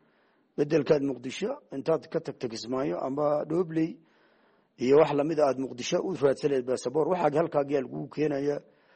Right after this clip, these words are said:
Marka waa daawo iyo wanaag soo kordhay. Sharna ma aha dowlad goboleedyada, waana in la taageero. Waana wax looga gudbaayo, maaragtay, eh, eh,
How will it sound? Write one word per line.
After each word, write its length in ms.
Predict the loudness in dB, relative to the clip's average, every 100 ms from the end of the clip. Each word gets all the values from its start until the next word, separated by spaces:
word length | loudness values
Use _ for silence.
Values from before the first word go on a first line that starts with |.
| _ _ -4
Marka 240 | -2 6
waa 180 | 8 8
daawo 340 | 6 6 4 2
iyo 160 | 0 0
wanaag 260 | 0 -2 -4
soo 220 | -4 -6
kordhay. 340 | -4 -8 -8 -10 _ _ _
Sharna 360 | 0 0 2 -2
ma 120 | -2
aha 140 | -2 -4
dowlad 360 | -4 -6 -6
goboleedyada, 560 | -8 -6 -4 -4 -4 -8 -12 _ _ -4
waana 200 | -2 -2
in 100 | -2
la 100 | -2
taageero. 580 | -2 -2 -2 -4 -4 -6 -8 _ _ _ _ _ _ _
Waana 220 | 2 4 4 2 -4 -4
wax 140 | -2
looga 260 | 2 2 0
gudbaayo, 500 | -2 -6 0 2 2
maaragtay, 540 | 0 -2 -4 -6 -6 -4 -6
eh, 280 | -6 -10 -10 -10
eh, 200 | -12